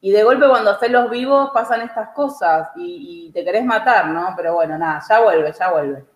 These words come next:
No se preocupen. Este, claro, no, no, ahora, ahora ya, ya, ya Moisés va, <laughs> va,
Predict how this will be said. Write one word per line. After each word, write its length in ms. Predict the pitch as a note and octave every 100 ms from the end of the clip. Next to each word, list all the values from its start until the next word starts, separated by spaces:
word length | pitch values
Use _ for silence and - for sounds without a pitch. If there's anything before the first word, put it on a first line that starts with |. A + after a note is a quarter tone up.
| _ _ _ -
No 100 | F3+
se 100 | G3
preocupen. 540 | F3 D3+ D3+ - C3 _ _ _ _ _ _
Este, 1120 | - E3 E3 E3 _ E3+ D#3+ D#3 D3 D3 D#3+ -
claro, 500 | G3 G3 E3+ D3 C#3+
no, 220 | F3 F3+
no, 100 | E3+ D#3
ahora, 260 | F3 F#3+ -
ahora 240 | A3+ B3
ya, 420 | B3 A#3 A3+ G#3 F3+
ya, 260 | G#3 G#3+ G#3+ -
ya 100 | A3
Moisés 540 | A3+ A3 A3 A3+ A#3+ - - F#3
va, 260 | F#3+ F#3+ E4 D5 C5 -
<laughs> 680 | - - _ _ _ _ F#3
va, 1000 | G3 F#3+ F3+ F3 E3 D3+ D3+ D3+ -